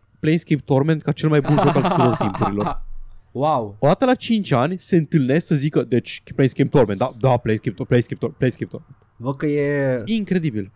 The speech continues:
Speaker 2: returning positions, uh, neclintite sunt, uh, Planescape Torment și Fallout
Speaker 1: Da,
Speaker 2: unu.
Speaker 1: da. Bun. O să fac în felul următor.
Speaker 2: Zi.
Speaker 1: O să citim de la coadă.
Speaker 2: Sure.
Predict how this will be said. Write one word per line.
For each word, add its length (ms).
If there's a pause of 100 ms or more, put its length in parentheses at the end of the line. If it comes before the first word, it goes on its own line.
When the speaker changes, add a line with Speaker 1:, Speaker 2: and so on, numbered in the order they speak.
(140)
Speaker 2:
returning 560
positions, 760
uh, 200
neclintite 600
sunt, 320
uh, 140
Planescape 380
Torment 340
și 100
Fallout 360
Speaker 1:
Da, 120
Speaker 2:
unu. 140 (220)
Speaker 1:
da. 240 (460)
Bun. 220 (360)
O 100
să 80
fac 140
în 60
felul 220
următor. 220
Speaker 2:
Zi. 80 (360)
Speaker 1:
O 120
să 140
citim 640 (240)
de 100
la 120
coadă. 340 (120)
Speaker 2:
Sure. 360